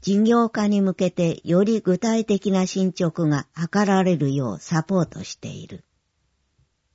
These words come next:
今後は会合において再整備の計画の枠組みを取りまとめ、その後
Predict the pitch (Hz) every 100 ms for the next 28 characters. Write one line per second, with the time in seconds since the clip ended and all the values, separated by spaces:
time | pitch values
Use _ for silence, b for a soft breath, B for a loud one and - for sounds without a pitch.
0 | _ _ - 226 220 220 208 202 - 214
1 | 233 226 220 202 165 170 - 95 131 _
2 | _ _ - 226 220 220 233 226 202 170
3 | 151 - 190 202 175 180 165 151 - 147
4 | 202 185 196 175 170 156 156 143 143 127
5 | 123 107 98 _ _ _ _ _ _ -
6 | 208 220 208 202 180